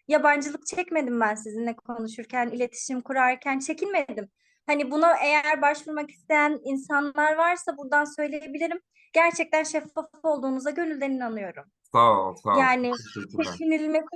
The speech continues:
Speaker 1: gereken hiçbir durumunuz yok. Hani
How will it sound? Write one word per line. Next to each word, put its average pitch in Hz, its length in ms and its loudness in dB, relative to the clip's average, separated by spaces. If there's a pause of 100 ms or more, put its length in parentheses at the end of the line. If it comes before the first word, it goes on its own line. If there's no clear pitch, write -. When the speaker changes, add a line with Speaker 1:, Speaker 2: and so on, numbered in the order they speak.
Speaker 1:
gereken 320 480 0 (140)
hiçbir 359 440 0
durumunuz 262 800 -4
yok. 262 320 0
Hani 262 240 0